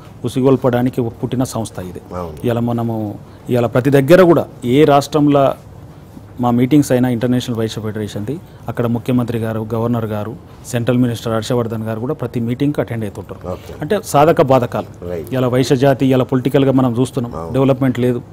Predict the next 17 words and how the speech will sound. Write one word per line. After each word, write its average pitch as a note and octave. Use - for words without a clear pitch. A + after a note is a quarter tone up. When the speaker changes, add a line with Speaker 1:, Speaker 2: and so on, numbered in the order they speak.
Speaker 1:
ఇవాళ B2
ప్రతి C3
దగ్గర C3
ఇవాళ B2+
తమిళనాడులో C#3
చూస్తే C3+
ఒక్క C3+
అసెంబ్లీలో D3
ఒక C#3
ఎమ్మెల్యే C3+
లేడు, G2+
Speaker 2:
మ్మ్. G2
Speaker 1:
కర్ణాటకలో C#3+
కూడా D3
చాలా B2+
తక్కువ. A#2
Speaker 2:
మ్మ్. G2